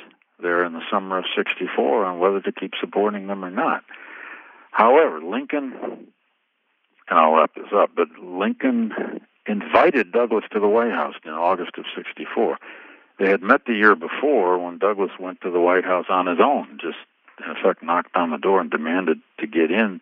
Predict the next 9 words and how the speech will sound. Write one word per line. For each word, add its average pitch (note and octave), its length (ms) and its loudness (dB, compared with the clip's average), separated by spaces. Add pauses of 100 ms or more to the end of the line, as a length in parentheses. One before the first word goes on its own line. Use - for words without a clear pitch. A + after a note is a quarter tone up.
to - 100 -8
protest - 580 -2 (640)
unequal F2 400 0
pay G2 400 2
and F2 160 -8
discriminations F2+ 800 -6
in F2 120 -8
the E2+ 100 -6
Army. G#2 380 2